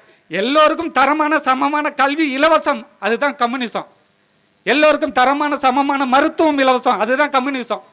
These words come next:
என்ன கம்யூனிசம் புதுசா புடுங்குதுங்க? வர்க்க போராட்டம் மட்டும் இல்ல, சமூக சமநிலையை பேசுற கட்சிகளும் தான் கம்யூனிஸ்ட் கட்சி தான்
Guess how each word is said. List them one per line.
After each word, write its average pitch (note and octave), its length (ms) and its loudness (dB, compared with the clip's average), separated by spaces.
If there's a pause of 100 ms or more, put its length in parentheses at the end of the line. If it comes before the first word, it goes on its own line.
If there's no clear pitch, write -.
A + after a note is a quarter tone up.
(320)
என்ன C4 240 0
கம்யூனிசம் C4 520 -2
புதுசா A#3+ 360 -2 (140)
புடுங்குதுங்க? G3+ 500 -4 (1120)
வர்க்க A3+ 340 -2
போராட்டம் C#4+ 400 0
மட்டும் B3+ 220 -2
இல்ல, A#3+ 260 2
சமூக A3 420 -4
சமநிலையை C4 680 -6 (140)
பேசுற B3 520 -4
கட்சிகளும் B3 540 -6
தான் D4+ 180 0
கம்யூனிஸ்ட் C4 400 -4
கட்சி A#3 220 -4
தான் G3+ 240 -2